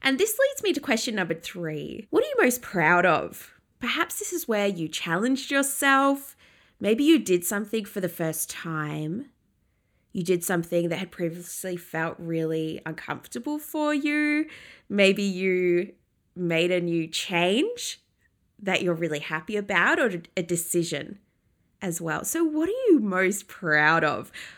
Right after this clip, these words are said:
in yourself and of yourself over these past six months?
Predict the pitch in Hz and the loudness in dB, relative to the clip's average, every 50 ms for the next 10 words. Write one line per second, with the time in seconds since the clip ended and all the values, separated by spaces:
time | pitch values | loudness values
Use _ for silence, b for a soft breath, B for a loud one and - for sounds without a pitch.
0 | B B B B _ - - 233 269 277 285 285 269 254 254 - - 226 190 170 | B B B B _ -14 -10 -6 -4 0 0 2 2 0 0 0 -2 -2 -2 -2
1 | 175 - 190 190 - - - 254 247 233 226 233 208 208 208 - 220 185 160 175 | -4 -6 -6 -8 -8 -6 -4 -2 -2 0 0 0 0 0 0 -2 -2 -2 -2 -4
2 | 175 - _ - 196 208 226 202 196 196 196 180 170 - - - 165 160 156 - | -6 -8 _ -4 -2 0 0 0 -2 -2 -2 -4 -4 -6 -8 -8 -6 -6 -6 -6
3 | - - 165 165 - - - 165 160 165 165 - - - - - - - | -6 -8 -8 -8 -8 -10 -8 -8 -8 -8 -8 -12 -12 -12 -10 -10 -10 -10